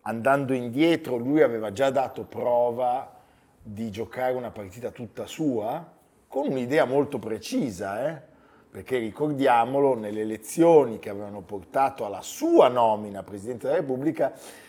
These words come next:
i socialisti che già vedevano, eh, dietro le sbarre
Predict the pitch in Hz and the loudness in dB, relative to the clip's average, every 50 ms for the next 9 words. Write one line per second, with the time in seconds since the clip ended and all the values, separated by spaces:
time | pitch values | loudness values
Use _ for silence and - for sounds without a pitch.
0 | - - - - 160 139 - 170 165 170 - 170 165 170 185 214 208 196 156 - | -20 -12 -6 -4 -4 -2 0 0 0 0 2 2 2 2 2 2 0 0 -2 -4
1 | - - 127 110 98 - 117 110 104 98 117 131 147 156 143 131 - - - - | -8 -10 -10 -10 -8 -6 -4 -4 -4 0 2 6 8 8 8 6 2 -10 -18 -20
2 | - _ - 98 107 98 95 127 135 135 113 117 110 110 107 101 98 92 - _ | -20 _ -12 -10 -8 -6 -2 0 0 0 0 -2 -4 -4 -6 -10 -12 -14 -18 _
3 | _ - - _ _ _ - 107 104 101 98 98 95 95 95 92 92 92 95 117 | _ -20 -20 _ _ _ -16 -14 -12 -12 -12 -12 -12 -12 -14 -14 -14 -10 -6 -6
4 | 120 117 - 131 120 120 110 101 110 135 139 139 135 127 117 107 98 104 101 101 | -6 -4 -4 -4 -4 -2 -4 -2 2 6 8 8 8 8 6 2 0 -4 -6 -8
5 | 98 - - | -10 -12 -18